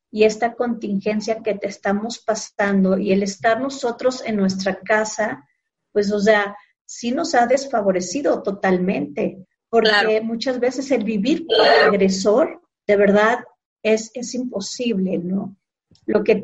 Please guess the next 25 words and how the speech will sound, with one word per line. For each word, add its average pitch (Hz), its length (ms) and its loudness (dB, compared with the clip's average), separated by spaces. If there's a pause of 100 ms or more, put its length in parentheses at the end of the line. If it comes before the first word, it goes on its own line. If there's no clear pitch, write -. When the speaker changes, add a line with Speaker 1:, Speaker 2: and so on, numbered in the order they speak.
(120)
Speaker 1:
lo 202 180 2
que 202 100 2
platicábamos 208 840 0
a-, 214 60 6
hace 202 440 -4
rato, 202 480 0 (320)
a - 80 0
la 208 140 8
mujer, 254 520 0 (520)
eh, 226 240 8
est-, - 220 -2
estamos 370 320 2
viviendo 320 340 4
en 320 80 6
un, 311 180 0
en 262 160 0
una 277 240 0
sociedad 233 560 4 (220)
patriarcal. 202 640 -2 (480)
Entonces, 233 580 2 (360)
a 233 80 2
la 254 120 6
mujer 339 320 0
siempre 339 300 4
se 302 200 2